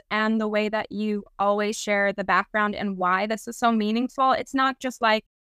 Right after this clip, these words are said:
"This singer assaulted someone." It's like, "This person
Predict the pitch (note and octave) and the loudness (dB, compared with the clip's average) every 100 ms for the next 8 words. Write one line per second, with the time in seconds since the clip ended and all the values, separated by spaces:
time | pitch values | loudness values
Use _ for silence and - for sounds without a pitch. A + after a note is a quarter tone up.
0 | - A3+ A#3+ - B3 A#3 A3+ G#3+ - - | -4 -4 -2 0 2 4 2 2 0 0
1 | G#3+ A#3 G#3+ - F#3+ F#3+ F#3+ - G3 G3 | 2 2 -2 -8 -6 -4 -4 -2 -2 -2
2 | F#3 A#3 C4+ - - _ - A3+ - A3+ | -4 -4 -4 -8 -16 _ 0 0 0 -2
3 | G#3+ | -2